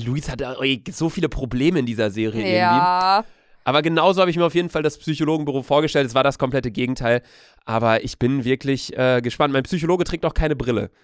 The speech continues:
Speaker 1: Also das kann ich auch mal sagen.
Speaker 2: Okay.
Speaker 1: Aber ich trage jetzt eine Brille. Ich trage jetzt eine Brille. Meine Brille kam endlich an. Und
Speaker 2: Und wie
Speaker 1: es
Speaker 2: sieht
Speaker 1: ist,
Speaker 2: sie aus?
Speaker 1: es ist,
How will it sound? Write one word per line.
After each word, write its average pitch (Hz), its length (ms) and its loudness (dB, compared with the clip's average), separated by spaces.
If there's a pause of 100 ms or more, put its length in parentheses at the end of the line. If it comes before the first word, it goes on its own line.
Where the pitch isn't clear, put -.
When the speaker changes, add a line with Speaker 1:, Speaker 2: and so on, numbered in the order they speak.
(320)
Speaker 1:
Also 104 200 -4
das 110 240 -6
kann 117 140 -2
ich 113 100 -2
auch 113 80 -2
mal 110 80 0
sagen. 107 160 0
Speaker 2:
Okay. 139 100 4
Speaker 1:
Aber 214 80 4
ich 277 120 -2
trage 175 260 0
jetzt - 100 -6
eine 143 80 -2
Brille. 117 400 0 (180)
Ich - 260 -2 (140)
trage - 280 0
jetzt 143 140 -2
eine 123 60 -4
Brille. 113 180 0
Meine 139 180 4
Brille 196 240 2
kam 185 260 2
endlich 185 380 -4
an. 147 200 0 (880)
Und - 340 -2
Speaker 2:
Und 208 180 -8
wie 208 40 -2
Speaker 1:
es 135 100 -4
Speaker 2:
sieht 202 100 -12
Speaker 1:
ist, 170 80 -4
Speaker 2:
sie 180 80 0
aus? 185 320 -4 (380)
Speaker 1:
es 131 180 -8
ist, - 180 -10